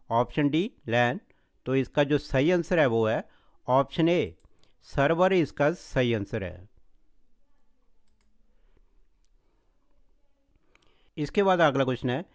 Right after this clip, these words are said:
"When numerous clients are using the network, printer uses," यहाँ पे चार ऑप्शन दिए गए हैं। ऑप्शन ए मिनिमाइज्ड, ऑप्शन बी ऑप्टिमाइज्ड,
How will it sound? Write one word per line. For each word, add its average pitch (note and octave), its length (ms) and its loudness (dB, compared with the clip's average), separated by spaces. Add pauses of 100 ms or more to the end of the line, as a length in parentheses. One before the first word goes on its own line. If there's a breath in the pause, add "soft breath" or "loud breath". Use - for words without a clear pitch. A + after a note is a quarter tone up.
(240)
"When D3+ 480 0 (100)
numerous D3+ 600 2
clients C3+ 440 2 (100)
are A#2+ 300 -2
using C#3+ 300 -2
the D#3 200 0 (100)
network, A#2+ 420 -2 (180)
printer D#3+ 460 4 (300)
uses," D#3 560 2 (460)
यहाँ A#2 240 0
पे C#3 140 -6
चार B2+ 240 2
ऑप्शन C#3 320 2
दिए D3+ 140 0
गए D3+ 100 -2
हैं। D#3 140 -4 (340)
ऑप्शन A#2 380 0
ए D#3+ 160 -2 (460)
मिनिमाइज्ड, C3 680 2 (440)
ऑप्शन A#2 360 0
बी C#3+ 260 -2 (320 soft breath)
ऑप्टिमाइज्ड, C#3+ 720 2